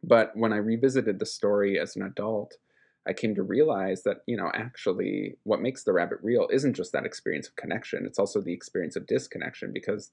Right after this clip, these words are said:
the boy gets sick. He has to discard of his possessions, including the rabbit. And so the rabbit is, is sort of thrown out. And, and so it is,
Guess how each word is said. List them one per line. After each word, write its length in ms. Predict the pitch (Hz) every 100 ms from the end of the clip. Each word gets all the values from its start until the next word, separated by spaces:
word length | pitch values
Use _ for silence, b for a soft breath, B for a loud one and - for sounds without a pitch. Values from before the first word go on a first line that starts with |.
| -
the 60 |
boy 280 | 104 101 98
gets 280 | 98 - -
sick. 360 | 165 160 - _ b b _
He 80 | 107
has 180 | 95 -
to 100 | 98
discard 480 | 90 - - 92 98
of 60 |
his 140 | 87 -
possessions, 640 | 87 87 92 - 98 95
including 400 | 87 - 98 95
the 80 | 90
rabbit. 380 | 85 87 87 101
And 120 | 82
so 80 | 92
the 80 | 95
rabbit 280 | 90 92 98
is, 200 | 98 _
is 160 | 101 -
sort 180 | - -
of 80 | -
thrown 240 | 95 92
out. 360 | 104 - - - b b b
And, 280 | - 98 98
and 180 | 101 101
so 180 | - 107
it 100 | 104
is, 200 | 101